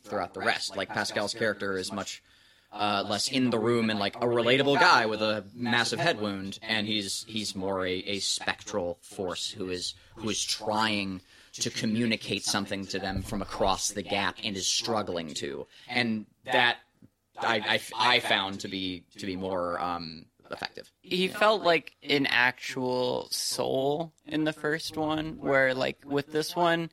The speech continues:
Speaker 2: it never connected. And I actually don't think he, they were given as much time in the new one as they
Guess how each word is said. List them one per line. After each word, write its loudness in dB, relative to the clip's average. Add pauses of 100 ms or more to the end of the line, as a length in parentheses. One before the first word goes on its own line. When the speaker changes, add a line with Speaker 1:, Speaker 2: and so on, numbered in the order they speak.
(200)
Speaker 2:
it 2
never 4
connected. 4
And 4
I 6
actually 2
don't 4
think 0
he, 0
they 2
were 2
given 0
as -4
much -2
time -2
in 0
the 0
new -2
one -4
as -6
they -4